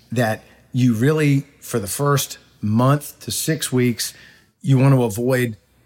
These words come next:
vigorous activity and you want to avoid lifting over about ten pounds. So no lifting and no bouncing for about six weeks. That includes sex. So just be careful.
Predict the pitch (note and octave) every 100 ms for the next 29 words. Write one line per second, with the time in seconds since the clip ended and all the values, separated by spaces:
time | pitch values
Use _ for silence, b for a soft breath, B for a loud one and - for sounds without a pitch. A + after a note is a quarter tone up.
0 | _ A#2+ A2 D3+ E3 D3 D3 C3+ D3 D3
1 | E3+ G#3+ G3 _ _ _ _ C3 C3+ B2+
2 | C#3 C#3+ C3+ A2 B2 B2 A#2 - _ _
3 | _ _ F3 A2 C#3 - C3+ B2 A#2+ B2+
4 | A2+ A2+ - B2+ A2+ C3 C#3 D#3+ - B
5 | - C#3 B2+ A#2 C#3 C#3+ D3 C#3+ D#3 C3+
6 | C#3 A2 G#2 A2+ B2+ A#2 B2 C3+ - G2
7 | F#2+ G#2 B B B _ - C3 A#2 A#2+
8 | A2+ - B2+ - A#2 A2 E2+ - - -
9 | _ _ - G2+ G2 C3+ C#3 D3 C#3 -
10 | D3+ G#2+ - - - - B2+ A#2 B B
11 | B B _ _ - C3 A2 A#2+ - C3+
12 | - F2+ -